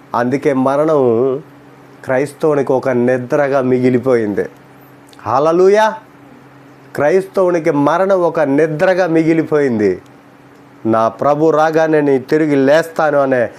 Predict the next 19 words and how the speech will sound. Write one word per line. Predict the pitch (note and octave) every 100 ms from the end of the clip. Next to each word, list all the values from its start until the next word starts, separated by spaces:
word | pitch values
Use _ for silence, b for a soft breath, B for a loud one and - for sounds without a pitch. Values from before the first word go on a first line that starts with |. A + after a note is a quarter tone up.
| B - B2+
నమ్మకం | B2+ C#3 F3 F#3 F3 D#3+
ప్రజల | C#3+ D#3 E3 E3
గుండెల్లో | D3+ D#3+ F3 E3+ E3+ D3
నిండిపోయింది. | C#3+ E3+ G3+ G3 E3 F3 D#3 A#2 G#2 - - - - - - - - - - -
మరొక్కసారి | C3 C3 C#3 D3 D3+
చెప్తున్నా, | D3 D3 D#3+ D3+
దైవ | C#3+ D3 D#3+ D#3
జనాంగమా, | C#3 D#3 E3 D#3+ D#3+ F3+
దేవుని | D3+ F3 F3
బిడ్డలారా, | D#3+ E3 F#3 F#3+ E3+ A#2 - - - - - - - - - -
ఈ |
వాక్యం | G#2+ B2 D3+ D#3+ D#3+
వింటున్న | D#3+ E3+ E3+
నీవు | E3+ F#3+ G3+ C#3+ A2 F#2 - - - - - - - - - - - - - - - - - - -
ఇక | A#2 -
మరణానికి | A#2 B2+ C3 C#3+ C#3 B2+
భయపడాల్సిన | B2 B2+ C3 C3 C3 B2 B2
అవసరం | B2 B2+ B2+ A#2
లేదు. | G2+